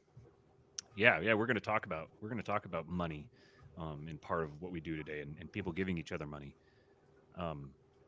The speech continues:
so yeah, if you wanna give us some money, you can, you can sign up at the, become a,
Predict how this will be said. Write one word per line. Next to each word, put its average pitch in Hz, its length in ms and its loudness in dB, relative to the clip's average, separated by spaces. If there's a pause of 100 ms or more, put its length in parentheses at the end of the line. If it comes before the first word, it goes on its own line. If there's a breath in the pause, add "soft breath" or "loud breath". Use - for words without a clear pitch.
(160)
so 147 120 6
yeah, 147 80 12
if 104 100 8
you 120 60 6
wanna 120 120 10
give 110 100 8
us 104 100 2
some 107 80 2
money, 104 160 8
you 95 100 4
can, 85 280 0
you 90 80 -6
can 85 120 -6
sign 82 240 -2
up 82 220 0
at 87 140 -10
the, 78 320 -4 (420)
become 95 260 0
a, 82 60 2